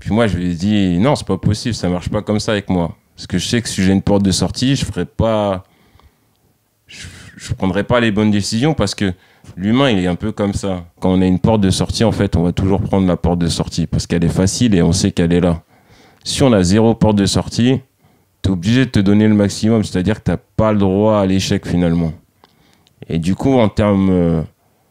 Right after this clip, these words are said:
de tes envies, du travail que tu vas donner, et psychologiquement, ben, tu donneras, tu donneras le meilleur. J'ai toujours fonctionné comme ça et ça a toujours marché jusqu'à présent. Donc voilà, c'est mon petit conseil.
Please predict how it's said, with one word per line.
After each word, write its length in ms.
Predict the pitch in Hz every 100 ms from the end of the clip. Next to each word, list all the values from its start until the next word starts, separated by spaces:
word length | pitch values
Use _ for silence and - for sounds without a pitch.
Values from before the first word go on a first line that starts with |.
| _
de 80 | 87
tes 260 | 90 95 87
envies, 340 | 95 98 113
du 120 | 98
travail 340 | 87 95 95 95
que 120 | 95
tu 160 | - 87
vas 100 | 90
donner, 480 | 92 95 101 101 - _ _ _ _ _ _
et 60 | 82
psychologiquement, 880 | - - - 95 92 92 113 127
ben, 640 | 113 87 78 71 62 64 67 -
tu 100 | -
donneras, 220 | 85 90 92 82
tu 120 | 85
donneras 260 | 90 87
le 60 | 90
meilleur. 360 | 92 92 80 -
J'ai 80 | -
toujours 240 | 107 113
fonctionné 460 | - 117 - 104 98
comme 180 | 95 90
ça 160 | 127
et 40 | 123
ça 120 | 87
a 40 |
toujours 300 | 80 92 101
marché 300 | 101 92 -
jusqu'à 260 | 95 - 90
présent. 380 | - 85 85 78 _ - _ _ _ _ _ - -
Donc 160 | 87
voilà, 200 | 80 82 -
c'est 160 | -
mon 140 | 95 82
petit 160 | -
conseil. 440 | - 82 95 117